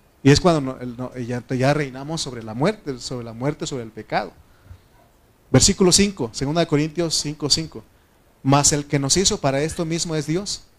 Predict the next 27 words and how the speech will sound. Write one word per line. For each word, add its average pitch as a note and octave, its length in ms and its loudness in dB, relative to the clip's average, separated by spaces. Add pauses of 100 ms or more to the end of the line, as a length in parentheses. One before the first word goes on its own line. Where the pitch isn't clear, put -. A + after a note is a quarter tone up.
(240)
¿Para C3+ 240 2
qué E3+ 140 4
nos F#3+ 180 -2
hizo F3 200 -2
Dios? F#3 360 -2 (380)
Para A#2 220 -2
ser D3 220 -8
revestidos. C#3 800 -8 (1200)
Y B2+ 80 0
luego D3 160 6
dice, E3+ 260 0
"Quien C3+ 200 2
nos C3 160 -2
ha C#3 100 2
dado E3+ 220 2
las D3 220 0
arras D3 200 -2
del C#3+ 140 -2
Espíritu". D#3+ 460 2
Esto C#3 220 -2
equivale C#3+ 480 0
a D3+ 60 2
lo B2 160 -4
que A#2 160 -8
dijo C3+ 460 -2
el A#2 80 -8
Señor, C3+ 480 -2